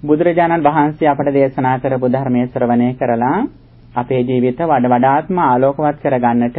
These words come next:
උත්සාහ දරන අවස්ථාවක්. පින්නතුනි, බුදුහාමුදුරන්ගේ ධර්මය අපි ඇහුවොත් තමයි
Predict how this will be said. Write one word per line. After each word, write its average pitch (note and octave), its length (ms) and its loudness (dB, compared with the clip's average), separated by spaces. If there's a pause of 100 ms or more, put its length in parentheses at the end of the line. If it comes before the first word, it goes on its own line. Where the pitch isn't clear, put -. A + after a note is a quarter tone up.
උත්සාහ B2 380 -4
දරන A#2+ 300 -2
අවස්ථාවක්. G#2+ 640 -6 (1600)
පින්නතුනි, E3 600 0
බුදුහාමුදුරන්ගේ D#3 920 0
ධර්මය C#3 340 0
අපි C3+ 200 -2
ඇහුවොත් C3 340 0
තමයි B2+ 420 0